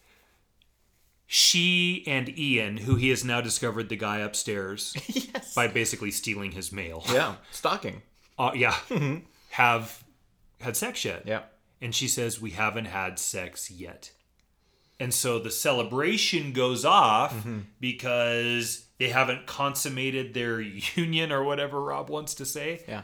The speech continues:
Speaker 1: And she also gives him a little bit of light and says that there's a ten percent chance that they're gonna get back to school.
Speaker 2: Yeah.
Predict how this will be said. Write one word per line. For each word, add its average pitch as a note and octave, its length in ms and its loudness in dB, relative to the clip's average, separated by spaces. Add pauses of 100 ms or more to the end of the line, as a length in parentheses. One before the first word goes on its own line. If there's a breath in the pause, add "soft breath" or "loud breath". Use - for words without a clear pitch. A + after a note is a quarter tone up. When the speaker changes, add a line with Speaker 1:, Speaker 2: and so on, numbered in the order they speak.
(360)
Speaker 1:
And B2+ 360 -4
she C3+ 200 -6
also D3+ 320 -4
gives D3 260 -6
him C#3 140 -6
a A#2 40 -2
little A#2+ 300 -6
bit D3 140 -4
of D3 80 -6
light A#2+ 440 -4 (440 soft breath)
and A2+ 100 -8
says A2 280 -4
that G#2 120 -10
there's G#2+ 260 -6
a F#2+ 120 -8 (160)
ten F3 320 -2
percent D3 420 -4
chance - 600 -8 (680)
that G#2+ 120 -10
they're G#2+ 140 -4
gonna G2 180 -6
get A2 200 -14
back F#2 220 -12
to F#2+ 100 -14
school. - 340 -14
Speaker 2:
Yeah. G#2 160 -2